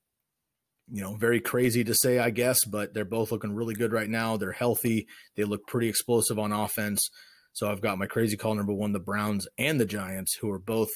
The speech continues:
dead last last year, two of the worst records in the entire N F L, make the playoffs this year. Crazy call number two,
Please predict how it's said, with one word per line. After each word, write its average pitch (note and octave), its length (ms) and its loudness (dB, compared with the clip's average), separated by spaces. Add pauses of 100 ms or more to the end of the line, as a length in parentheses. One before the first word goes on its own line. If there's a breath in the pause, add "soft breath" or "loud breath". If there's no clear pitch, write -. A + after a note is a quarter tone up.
(180)
dead A2 180 -4
last G#2 460 -2 (100)
last G#2 380 -2
year, G2 300 -2 (400)
two D3 160 6
of C3 40 8
the A#2+ 80 6
worst A2 220 6
records G#2 320 0
in G#2 80 0
the G2+ 80 2
entire G#2 400 0
N G#2 140 0
F - 120 -6
L, F#2+ 360 -8
make G2+ 240 -4
the F#2 60 -14
playoffs F2 460 -8
this F2 240 -8
year. - 200 -12 (600 soft breath)
Crazy C3 260 2
call C3 160 4
number A#2+ 200 4
two, D3+ 420 6